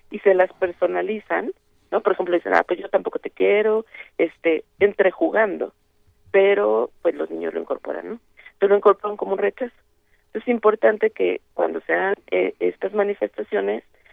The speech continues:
lo abracen, les digan que siempre los van a querer, que los recordaron, que entienden que estén molestos, pero que ellos van a estar siempre ahí. Cuando se cumplen estas características, no se presenta.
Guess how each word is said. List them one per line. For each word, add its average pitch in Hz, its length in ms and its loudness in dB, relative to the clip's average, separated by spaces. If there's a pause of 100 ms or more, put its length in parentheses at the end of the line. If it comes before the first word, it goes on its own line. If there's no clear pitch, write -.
(180)
lo 220 100 8
abracen, 202 400 6
les 190 100 -2
digan 175 220 2
que - 100 -20
siempre 170 240 -6
los 170 100 -2
van 170 160 -4
a 170 60 -4
querer, 180 340 4
que - 100 -4
los 175 160 2
recordaron, 175 720 -2 (800)
que 180 340 4
entienden 165 440 -2
que - 80 -20
estén 165 200 -6
molestos, 185 600 -4 (320)
pero 202 180 2
que - 100 -2
ellos 214 160 -2
van 180 180 -2
a 196 40 -6
estar - 280 -2
siempre - 300 -4
ahí. - 180 -6 (840)
Cuando 208 300 8
se 233 100 0
cumplen 269 400 -2
estas 233 280 -2
características, 175 960 -2 (260)
no 202 260 0
se 190 140 -6
presenta. - 440 -6